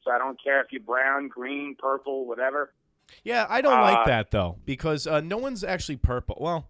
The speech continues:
Speaker 2: there's a couple of
Speaker 1: Well,
Speaker 2: purple.
Speaker 1: this
Speaker 2: Manute
Speaker 1: is,
Speaker 2: Bol
Speaker 1: this
Speaker 2: was
Speaker 1: is the
Speaker 2: purple.
Speaker 1: thing. This is, this is what I think happens, by the way, because I still have buddies that are in the, in the service. I got guys that are chiefs, E sevens, E eights, which means that they're pretty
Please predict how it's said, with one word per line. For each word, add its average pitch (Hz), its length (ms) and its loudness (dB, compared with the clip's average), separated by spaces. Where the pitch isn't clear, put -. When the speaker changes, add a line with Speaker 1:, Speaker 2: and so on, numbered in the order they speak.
Speaker 2:
there's 143 160 -12
a 139 40 -12
couple 110 260 -6
of - 40 2
Speaker 1:
Well, 196 100 8
Speaker 2:
purple. 208 180 2
Speaker 1:
this 240 100 2
Speaker 2:
Manute 165 60 8
Speaker 1:
is, - 60 -6
Speaker 2:
Bol 139 100 4
Speaker 1:
this 233 100 8
Speaker 2:
was 214 100 -4
Speaker 1:
is 214 60 -2
the 208 60 0
Speaker 2:
purple. 190 200 2
Speaker 1:
thing. 175 60 0
This 190 120 -2
is, 185 160 -6
this 190 120 0
is 147 60 -8
what 156 220 0
I 139 160 4
think 135 340 -4
happens, 123 540 0
by 120 140 0
the 107 100 -8
way, 101 300 -4
because 131 280 -2
I 131 200 2
still 160 160 2
have 143 180 0
buddies 131 320 -4
that 135 160 -4
are 127 120 -4
in 131 120 -10
the, 139 160 -8
in 135 160 -8
the 139 140 -6
service. 104 360 -6
I 143 80 -6
got 160 200 0
guys 165 280 2
that 151 100 -2
are 131 80 -6
chiefs, 147 220 -8
E 135 240 -14
sevens, 131 500 -10
E 123 220 -8
eights, 127 240 -6
which 127 260 -12
means 123 340 -10
that 120 200 -6
they're 117 80 -8
pretty 117 420 -8